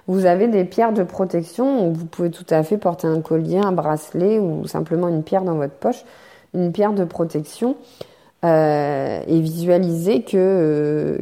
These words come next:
que, que cette pierre vous protège, repousse ces énergies, euh, négatives. Euh, donc ça peut être une, ça, ça peut faciliter, euh, le fait de, de, de choisir de repousser ces,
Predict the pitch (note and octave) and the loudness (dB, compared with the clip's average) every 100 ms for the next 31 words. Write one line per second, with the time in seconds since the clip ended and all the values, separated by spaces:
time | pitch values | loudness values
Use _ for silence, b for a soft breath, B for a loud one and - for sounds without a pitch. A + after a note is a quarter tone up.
0 | D#3+ - D#3+ D3+ D#3 D#3+ F3 E3+ D3+ D3+ | -8 -6 -2 -2 -4 -6 -4 0 0 0
1 | - A3 A3 F3+ D#3+ - F3 E3 F#3+ A3+ | 0 2 2 -2 -4 -2 0 2 2 4
2 | A#3 E3+ - B B B E3 G#3 A3 - | 2 0 -4 B B B 2 4 4 2
3 | A#3 B3 - G3 F3+ F3+ F3 E3 E3 E3+ | -2 -2 -2 0 2 2 2 2 2 0
4 | G3 A3 F#3+ D#3 D3+ D3 D3+ - - - | 0 2 2 2 2 0 -2 -4 -6 0
5 | F#3 F#3 F3 E3 - D3 D3+ - _ _ | 2 4 2 2 -2 -6 -6 -10 _ _
6 | _ _ _ _ _ _ _ _ _ - | _ _ _ _ _ _ _ _ _ -2
7 | D#3+ D#3 D3+ D3 D3 D3 C#3 - C#3+ E3 | 0 2 2 2 0 0 -2 -4 -4 -2
8 | E3 D#3+ D#3+ D#3 E3+ F3 F3+ D#3+ D3+ D#3 | -4 0 0 2 0 0 0 0 0 0
9 | E3+ E3 E3 E3+ G3 G3+ F#3+ F3+ - F#3 | 2 2 2 2 2 2 2 2 -2 -4
10 | F3 F3 G#3 A3 G#3+ D#3+ D#3+ D#3+ - B1 | -4 -2 2 4 4 2 0 -2 -4 -4
11 | - D#3 D#3 - G3+ F3 D#3+ D#3 D3+ D3+ | -2 -2 -2 -2 0 0 -2 0 0 0
12 | D3+ D#3 D#3+ D3+ D3+ - - - - - | -2 -6 -6 -4 -4 -4 -6 -6 -8 -10
13 | - F#3+ F3 F3 E3+ G3+ A3 G3 E3 D#3+ | -2 4 4 2 0 2 2 2 0 -2
14 | D#3 D3+ D#3 F3 F3+ - F3 - G3+ - | -2 0 0 0 -2 -4 -6 -2 -2 0
15 | D#3+ D3+ | 0 0